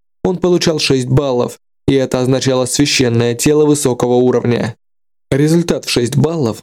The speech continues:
был в некоторой степени идеальным, поскольку талант такого гения, как Бэймой, оценивался в десять баллов, и гений с таким результатом мог войти в клан сразу же, даже не принимая участия в последующих испытаниях. Первое испытание было самым важным.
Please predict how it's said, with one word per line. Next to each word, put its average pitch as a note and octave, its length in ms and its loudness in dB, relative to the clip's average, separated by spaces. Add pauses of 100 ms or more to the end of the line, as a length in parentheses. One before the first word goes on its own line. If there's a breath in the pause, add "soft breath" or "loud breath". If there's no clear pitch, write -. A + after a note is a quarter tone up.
был F3 200 2
в F#3 100 4
некоторой F3+ 420 0
степени C3 440 0
идеальным, A#2 600 0 (100)
поскольку F3 460 0
талант C3 380 0
такого B2 340 0
гения, A#2+ 400 2
как B2 200 -2
Бэймой, C#3+ 520 0 (160)
оценивался E3 580 0
в D#3+ 60 2
десять B2 380 2
баллов, A#2+ 460 0 (240)
и D3 60 2
гений C3 340 2
с A#2+ 60 -4
таким B2+ 320 -2
результатом D3+ 600 0
мог E3+ 220 0
войти E3 240 2
в E3 80 -6
клан E3 240 0
сразу D#3 400 0
же, A2+ 280 -2 (200)
даже D3+ 320 0
не D3 100 4
принимая B2 500 0
участия D3 600 0
в - 60 -8
последующих B2 680 0
испытаниях. A#2+ 720 -4 (760)
Первое G#3 360 2
испытание F3 540 0
было D3 240 2
самым A#2+ 400 0
важным. A#2 580 0